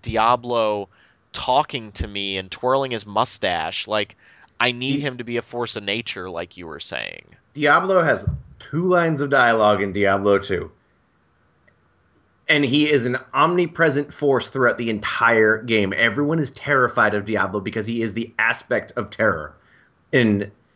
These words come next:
Speaker 2: you're chasing him, and t-, these horrifying things are happening everywhere. And you're seeing what he,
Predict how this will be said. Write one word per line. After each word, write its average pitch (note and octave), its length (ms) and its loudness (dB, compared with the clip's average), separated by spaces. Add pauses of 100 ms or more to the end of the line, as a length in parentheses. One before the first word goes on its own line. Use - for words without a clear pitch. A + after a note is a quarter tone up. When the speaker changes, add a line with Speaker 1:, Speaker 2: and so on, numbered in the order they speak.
(640)
Speaker 2:
you're C3+ 260 2
chasing D3 480 0
him, D3 220 2
and G2 140 -2
t-, - 160 -12
these A#2 120 -8
horrifying D3 760 2
things C#3 240 -6
are A2 80 0
happening A#2 460 -4
everywhere. G#2 760 -2 (240)
And B2 100 -4
you're A#2 120 2
seeing E3 720 -2 (180)
what C#3 220 2
he, C3 280 -4